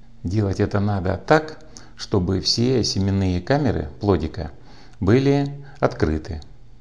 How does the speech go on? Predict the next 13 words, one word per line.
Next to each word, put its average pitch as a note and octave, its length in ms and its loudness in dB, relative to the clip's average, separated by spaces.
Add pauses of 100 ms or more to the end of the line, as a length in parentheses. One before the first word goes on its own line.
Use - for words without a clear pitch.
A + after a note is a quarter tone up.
(1040)
Здесь - 260 0
важно A#2+ 260 4
заметить, A#2 600 0
что G2 360 2
разные G2+ 420 4
сорта F#2 460 0
помидоров F#2 680 0 (380)
содержат B2 580 4
в C3 60 -2
себе G#2+ 380 2
разное A2 560 2
количество G#2 600 2
семян. E2+ 420 0